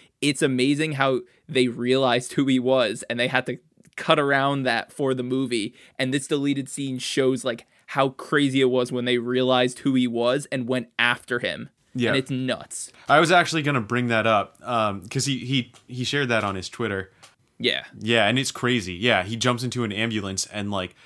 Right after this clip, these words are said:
Speaker 2: they're trying to, like, bust
Speaker 1: Has to
Speaker 2: down
Speaker 1: hold
Speaker 2: the,
Speaker 1: the
Speaker 2: yeah,
Speaker 1: door.
Speaker 2: they're trying to bust down the door of the ambulance, and it's him, and he's grabbing the handles of the ambulance <laughs> doors from the inside and throwing all of his weight backwards so that they don't bust the doors open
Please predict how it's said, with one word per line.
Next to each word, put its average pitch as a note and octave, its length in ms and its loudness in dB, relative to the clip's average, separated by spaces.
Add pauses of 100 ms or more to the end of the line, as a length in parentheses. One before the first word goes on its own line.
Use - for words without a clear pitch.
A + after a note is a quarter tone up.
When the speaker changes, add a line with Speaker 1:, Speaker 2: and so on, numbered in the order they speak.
(100)
Speaker 2:
they're A2 100 -6
trying A#2 280 -2
to, A#2 80 -2
like, G#2 280 -2
bust A2+ 280 2
Speaker 1:
Has B2+ 80 -2
to B2 40 2
Speaker 2:
down A2+ 180 2
Speaker 1:
hold C3+ 160 2
Speaker 2:
the, A2 100 0
Speaker 1:
the A#2+ 100 -2
Speaker 2:
yeah, B2 60 4
Speaker 1:
door. G#2+ 80 4
Speaker 2:
they're G#2 100 -2
trying B2+ 200 -2
to G#2+ 60 -2
bust A2 320 0
down A2+ 220 -2
the F#2+ 160 -4
door G#2+ 300 -4
of F#2+ 80 -6
the F#2+ 120 -4
ambulance, G#2 400 -4 (280)
and G#2 120 -2
it's G#2+ 180 -4
him, B2+ 180 0
and A2 80 -4
he's G2 160 -6
grabbing A2 840 0
the A2+ 160 -4
handles A#2 400 -4
of G2 200 -16
the G2+ 220 -6
ambulance A2+ 640 -4
<laughs> A#2+ 120 -10
doors A2 220 -2
from - 280 -8
the A#2+ 160 -2
inside A#2+ 380 0 (160)
and A#2 160 -4
throwing A#2+ 340 -4
all A#2 300 -2
of A#2 80 -4
his G#2+ 160 -8
weight A2+ 260 -6
backwards G2+ 540 -2
so G#2 80 -2
that G2 160 -4
they G2+ 100 -4
don't G2+ 360 -6 (180)
bust G#2 500 -2
the G#2 80 -6
doors G2+ 400 -4
open F#2 380 -8